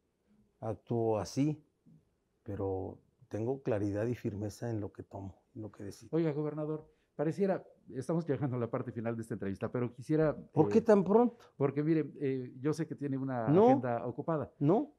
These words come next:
Speaker 1: no, créeme que abrí mi día para entre-, que me entrevistaras tú.
Speaker 2: <laughs> Gracias, gobernador.
Speaker 1: Ah, ¿verdad?
Speaker 2: Oiga, hay un léxico, Barbosa,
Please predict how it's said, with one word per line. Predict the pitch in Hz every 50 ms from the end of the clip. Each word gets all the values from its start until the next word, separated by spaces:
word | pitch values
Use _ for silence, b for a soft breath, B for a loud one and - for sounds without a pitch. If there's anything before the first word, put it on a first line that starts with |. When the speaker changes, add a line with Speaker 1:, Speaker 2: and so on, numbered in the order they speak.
| _ _ _ _ _ _ _ _ _ _ _ _
Speaker 1:
no, | - 127 160 190 180 -
créeme | - - 180 180 185 180
que | 139 -
abrí | 160 147 151 156 175 175
mi | 175 170 160 143
día | 127 127 165 170 165 139
para | 143 151 131 127 117
entre-, | 110 127 123 117 - 127 120 110
que | 123 127 120
me | 117 120
entrevistaras | 117 113 117 120 117 110 117 135 143 151 - -
tú. | 143 143 -
Speaker 2:
<laughs> | -
Gracias, | 151 135 117 123 165 170 147 160 151 135
gobernador. | 120 117 113 120 - 131 139 147 151 160 175 214
Speaker 1:
Ah, | 214
¿verdad? | 196 180 165 165 165 180 196 196 -
Speaker 2:
Oiga, | 170 180 185 202 196 -
hay | 226 247 254
un | 240 220
léxico, | 208 214 208 - 196 165 - - 135 123 120 120 110
Barbosa, | 123 123 117 120 135 139 135 - 180 262 -